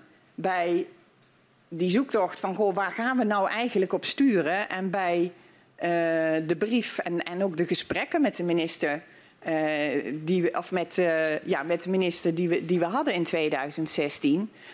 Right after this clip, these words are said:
over sturen we dan niet op die technische veiligheid?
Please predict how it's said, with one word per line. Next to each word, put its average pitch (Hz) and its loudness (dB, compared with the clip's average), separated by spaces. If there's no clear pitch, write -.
over 170 0
sturen 247 2
we 190 2
dan 175 0
niet 196 -2
op 165 -4
die 175 -2
technische 165 0
veiligheid? 180 -2